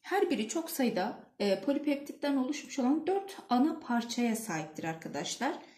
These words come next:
Zaten parçayı birazdan çizeceğim buraya. Çizim üzerinden de göstereceğim. Şöyle yazalım. A T P sentaz her biri,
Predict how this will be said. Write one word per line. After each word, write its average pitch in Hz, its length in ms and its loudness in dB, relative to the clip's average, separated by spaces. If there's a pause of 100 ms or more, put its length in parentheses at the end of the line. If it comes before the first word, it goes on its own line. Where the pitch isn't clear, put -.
Zaten 277 420 4
parçayı 247 460 0
birazdan 214 460 0
çizeceğim 277 540 0
buraya. 294 420 2
Çizim 285 300 6
üzerinden 190 560 2
de 339 60 2
göstereceğim. - 640 -2 (300)
Şöyle 311 240 2
yazalım. 202 560 -2 (180)
A 285 200 2
T 285 240 -2
P 208 160 -2
sentaz 220 760 -2 (1800)
her 294 360 2
biri, 208 480 0